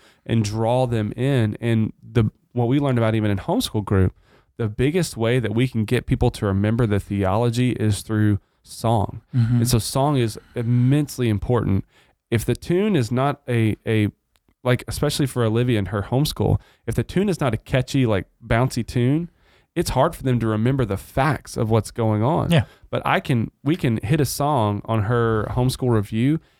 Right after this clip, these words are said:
Speaker 1: and she can pump out the lyrics to that song. And then we can actually ask her the same facts later and she
Speaker 2: Mm.
Speaker 1: remembers them. So theology to me in worship is immensely important because that's, I'll, I'll be honest,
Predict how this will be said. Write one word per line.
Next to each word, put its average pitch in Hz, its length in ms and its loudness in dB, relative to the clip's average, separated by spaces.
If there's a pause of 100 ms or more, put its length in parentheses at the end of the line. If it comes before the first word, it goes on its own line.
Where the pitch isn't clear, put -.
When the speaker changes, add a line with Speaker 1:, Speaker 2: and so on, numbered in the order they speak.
(120)
Speaker 1:
and 113 100 2
she 175 220 2
can 117 140 2
pump - 360 -2
out - 200 -2
the 127 100 -2
lyrics 127 400 0
to 123 60 -8
that 113 180 0
song. 123 360 0 (300)
And 117 120 -2
then 113 160 2
we 139 140 2
can 156 160 -2
actually 123 420 0
ask 123 360 0
her 107 340 0 (100)
the 110 80 0
same 151 480 0
facts 131 500 -4
later 120 280 2
and 107 120 2
she - 140 -2
Speaker 2:
Mm. 127 80 6
Speaker 1:
remembers 117 440 4
them. 92 180 -4 (280)
So 131 220 -4
theology 135 680 0
to - 140 -12
me 139 320 0
in 110 300 0
worship 113 500 0
is 104 140 2
immensely 113 480 2
important 95 480 0 (240)
because 117 340 2 (100)
that's, - 420 -2 (840)
I'll, 143 260 0
I'll 131 60 -4
be 123 140 4
honest, 165 260 0